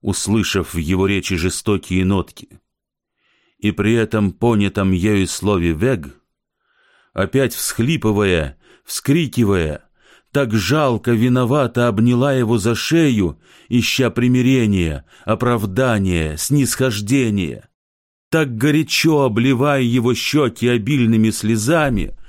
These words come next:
что он сначала, сделав попытку вырваться, оторвать ее руки, вдруг с закрытыми глазами стиснул зубы,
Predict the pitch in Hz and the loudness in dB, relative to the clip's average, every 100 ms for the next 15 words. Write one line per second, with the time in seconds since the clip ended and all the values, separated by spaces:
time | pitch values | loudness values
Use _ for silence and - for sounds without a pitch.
0 | - - - - - 180 175 165 - 160 | -18 -20 -12 -8 -2 0 2 0 0 0
1 | 160 170 151 139 117 156 143 135 147 139 | 0 0 2 0 0 0 2 0 -4 0
2 | 156 135 143 131 160 190 120 98 - - | 0 0 0 2 2 2 2 -2 -4 -10
3 | - - _ - - 131 - 151 151 196 | -12 -16 _ -20 -4 -2 0 0 0 0
4 | - 143 135 131 139 - - - _ _ | 0 2 2 2 2 0 -6 -18 _ _
5 | _ _ _ _ _ _ _ _ 110 107 | _ _ _ _ _ _ _ _ -10 -4
6 | 143 156 117 95 101 131 135 147 135 127 | 0 2 0 -2 -2 -2 0 0 2 2
7 | 120 101 113 98 131 120 110 - - 123 | 2 2 0 2 0 2 0 -4 -2 -2
8 | - 110 113 95 90 127 101 78 - | 0 0 0 -2 0 0 0 -2 -10